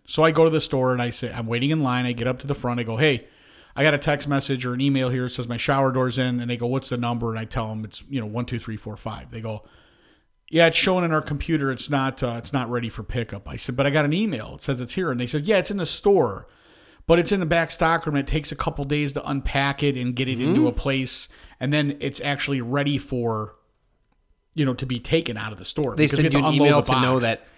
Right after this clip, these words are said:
Speaker 1: It's,
Speaker 2: pretty
Speaker 1: it's
Speaker 2: soon it'll be ready?
Speaker 1: I didn't understand that, but then that's
Speaker 2: Uh,
Speaker 1: what they
Speaker 2: that's
Speaker 1: were
Speaker 2: weird.
Speaker 1: explaining to me. And I, at that point, I, that's what really irked me 'cause I was like, "Well, okay, well, here, I'm here though now.
Speaker 2: Yeah.
Speaker 1: Go dig through whatever you gotta dig through to get it out." But they were,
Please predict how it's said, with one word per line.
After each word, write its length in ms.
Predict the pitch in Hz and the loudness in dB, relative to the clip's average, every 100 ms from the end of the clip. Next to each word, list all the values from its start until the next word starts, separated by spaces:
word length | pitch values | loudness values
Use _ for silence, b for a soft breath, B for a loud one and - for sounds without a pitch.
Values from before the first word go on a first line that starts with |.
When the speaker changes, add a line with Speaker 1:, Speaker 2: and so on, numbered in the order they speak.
| - | -2
Speaker 1:
It's, 120 | - 131 | 0 2
Speaker 2:
pretty 220 | 123 127 | 2 2
Speaker 1:
it's 100 | 120 | 2
Speaker 2:
soon 320 | - 127 139 | 0 0 2
it'll 160 | 147 147 | 2 2
be 140 | 151 | 2
ready? 380 | 156 156 165 165 | 2 2 0 -2
Speaker 1:
I 80 | 151 | 0
didn't 200 | 151 139 | 2 2
understand 480 | 131 113 - 135 120 | 0 -2 -2 0 0
that, 120 | 107 | -4
but 100 | 113 | -4
then 160 | 131 135 | -2 0
that's 180 | 131 - | 0 -2
Speaker 2:
Uh, 40 | |
Speaker 1:
what 60 | 123 | -4
they 60 | |
Speaker 2:
that's 60 | 123 | -2
Speaker 1:
were 40 | 123 | -4
Speaker 2:
weird. 80 | |
Speaker 1:
explaining 340 | - 165 170 160 | 0 0 2 0
to 80 | 127 | -2
me. 120 | 123 | -2
And 80 | 127 | -4
I, 140 | 123 - | -6 -8
at 160 | 135 113 | -8 0
that 260 | 151 180 - | 2 2 2
point, 400 | 156 131 120 - | -2 -2 -2 -6
I, 260 | 120 117 - - _ - | -6 -6 -8 -20 _ -14
that's 380 | 127 135 151 - | -2 0 0 0
what 160 | 131 | -2
really 240 | 131 131 123 | 0 -2 0
irked 260 | 151 185 | -2 -2
me 80 | 151 | -2
'cause 160 | 139 131 | 0 0
I 60 | |
was 140 | 123 120 | 0 0
like, 180 | 120 131 | -2 2
"Well, 140 | 147 | 0
okay, 200 | 147 151 | 2 0
well, 140 | 123 | 0
here, 320 | 120 156 120 - b b b b b _ _ _ _ - | 0 0 0 -4 b b b b b _ _ _ _ 2
I'm 180 | 156 165 | 4 4
here 260 | 143 151 135 | 4 2 2
though 180 | 104 | -2
now. 340 | 101 98 - - _ | -8 -12 -16 -20 _
Speaker 2:
Yeah. 220 | - 92 90 - _ _ - | -10 -10 -10 -16 _ _ 2
Speaker 1:
Go 140 | 165 | 4
dig 260 | 147 165 151 | 6 4 4
through 300 | - 156 147 | 4 6 6
whatever 280 | 135 135 131 | 4 2 0
you 140 | 127 | 0
gotta 200 | 123 117 | -2 -2
dig 280 | 113 143 120 | 2 2 0
through 180 | 131 117 | -4 -4
to 60 | |
get 160 | 113 113 | -2 -4
it 80 | 113 | -2
out." 200 | 113 107 | -4 -4
But 80 | 110 | -4
they 100 | |
were, 140 | 113 | -4